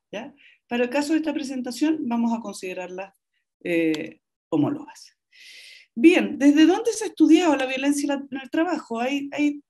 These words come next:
tres grandes aproximaciones, si uno analiza como el devenir histórico de los estudios sobre violencia, hay tres grandes aproximaciones. Primero, aquellos estudios que inicialmente pusieron el foco en las características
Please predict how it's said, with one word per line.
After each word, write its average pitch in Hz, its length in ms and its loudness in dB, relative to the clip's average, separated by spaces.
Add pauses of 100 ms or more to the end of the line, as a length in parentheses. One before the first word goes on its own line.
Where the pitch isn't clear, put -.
(220)
tres 339 200 -2
grandes 349 380 0
aproximaciones, 254 880 -2
si 254 100 -10
uno 247 140 0
analiza 233 460 -6
como 190 180 -8
el 170 80 -10
devenir 175 340 -6
histórico 233 480 -6
de 185 60 -6
los 175 120 -6
estudios 185 320 -14
sobre 214 200 -8
violencia, 254 600 -8 (380)
hay 233 160 -6
tres 240 160 -4
grandes 226 300 -6
aproximaciones. 156 760 -10
Primero, 349 560 0
aquellos 254 380 -6
estudios 247 360 -4
que 247 100 -10
inicialmente 233 580 -4
pusieron 214 380 -10
el 196 80 -12
foco 226 500 -12 (400)
en 226 460 -4 (460)
las 208 120 -10
características 226 960 -10